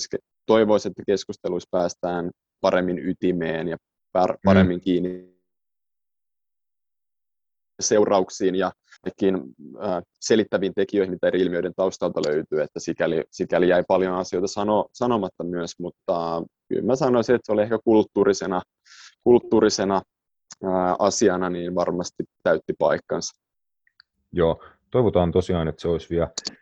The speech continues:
Speaker 2: nähtävissä niille, jotka sen, tota, silloin vuosi takaperin missas. Sit tuli vastaan itselleen, että oot Ylel kanssa, äh,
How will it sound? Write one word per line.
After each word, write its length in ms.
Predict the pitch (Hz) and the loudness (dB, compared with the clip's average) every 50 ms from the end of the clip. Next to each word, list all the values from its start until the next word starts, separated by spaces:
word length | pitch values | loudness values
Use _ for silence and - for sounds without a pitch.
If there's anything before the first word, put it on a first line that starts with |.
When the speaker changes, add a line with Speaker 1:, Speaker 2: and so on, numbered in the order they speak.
| _ _ - | _ _ -2
Speaker 2:
nähtävissä 540 | 107 117 127 117 - - 101 90 92 92 95 | 2 4 4 4 2 0 0 0 0 0 2
niille, 300 | 95 98 98 92 87 85 | 2 2 4 4 4 4
jotka 320 | 82 85 85 85 - - | 4 2 0 -2 -4 -12
sen, 280 | 82 - 87 85 82 80 | -10 -6 -4 -4 -4 -2
tota, 340 | - 85 80 - 82 78 - - | -4 -4 -4 -4 -6 -6 -6 -8
silloin 340 | - - 95 92 92 87 82 | -10 -6 -4 -2 -2 -2 0
vuosi 280 | 92 95 92 87 - | 2 0 0 0 -2
takaperin 540 | - 85 80 - - - 76 85 80 67 - _ - | -8 -10 -10 -10 -10 -8 -6 -6 -6 -6 -8 _ -4
missas. 500 | - 117 120 - - - 90 85 - - _ | 0 0 0 0 0 -4 -4 -4 -6 -8 _
Sit 200 | - - 117 - | -6 -6 -4 -2
tuli 220 | - 95 90 85 78 | -2 0 0 2 2
vastaan 380 | 85 85 - - 90 82 80 | 0 0 -2 -2 -4 -2 -2
itselleen, 360 | 82 76 - - 80 76 76 76 | -2 -4 -4 -4 -2 -2 0 0
että 120 | 76 85 | 0 0
oot 220 | 85 85 80 - - - _ _ _ - | 0 0 0 -4 -8 -20 _ _ _ 0
Ylel 240 | 123 107 101 95 92 | 4 4 6 4 4
kanssa, 360 | - 85 87 87 - - 90 | 2 0 0 -2 -2 -2 -4
äh, 320 | - - _ _ - - | -4 -4 _ _ -10 -8